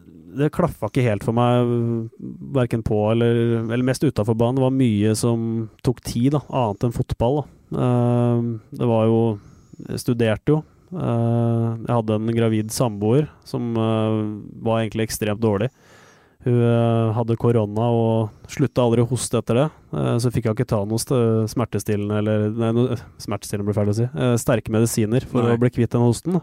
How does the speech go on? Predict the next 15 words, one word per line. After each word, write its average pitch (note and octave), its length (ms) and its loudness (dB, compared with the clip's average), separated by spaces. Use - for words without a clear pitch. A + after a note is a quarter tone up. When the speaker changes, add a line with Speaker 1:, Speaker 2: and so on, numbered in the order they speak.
Speaker 1:
på C3+ 100 0
grunn A#2 160 2
av A#2 80 0
graviditeten. A#2 540 -2
Eh, C3+ 440 2
så D3+ 160 2
endte B2 240 0
jeg A2+ 160 2
med, A#2+ 160 2
opp - 140 -10
med B2 100 4
å A#2 60 2
hoste A#2+ 360 0
høl G#2+ 300 2
i A2 80 4